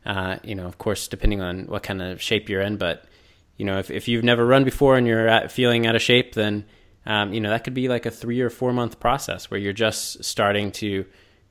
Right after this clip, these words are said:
uh, r-, you know, bump up the running a little bit more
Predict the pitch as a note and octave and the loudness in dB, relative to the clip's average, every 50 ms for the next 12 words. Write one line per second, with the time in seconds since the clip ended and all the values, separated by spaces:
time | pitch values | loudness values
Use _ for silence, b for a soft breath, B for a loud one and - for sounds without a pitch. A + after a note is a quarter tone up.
0 | _ - A2 G2 F#2 F#2 F2+ F2+ E2+ - - _ _ _ _ _ _ _ _ _ | _ -12 -10 -10 -8 -8 -8 -10 -10 -12 -14 _ _ _ _ _ _ _ _ _
1 | _ _ B2 A2 G#2+ A2+ - - G2+ E2+ - _ - - - F#2+ A2 A2 G2+ G2 | _ _ -16 -8 -6 -6 -6 -8 -12 -20 -20 _ -20 -20 -16 -10 -8 -8 -8 -4
2 | - G#2 G#2 G2+ - G#2+ G#2 - - A#2 A2+ A#2+ A#2 A2+ A2+ G#2+ G#2+ G2+ G#2 A2 | -2 -2 -2 0 0 -2 -2 -2 -4 -2 0 2 0 0 0 -2 -2 -2 -2 -2
3 | B2 C3+ C3 B2+ C3 B2+ B2 A#2+ G#2+ | 0 -2 0 0 0 0 2 0 0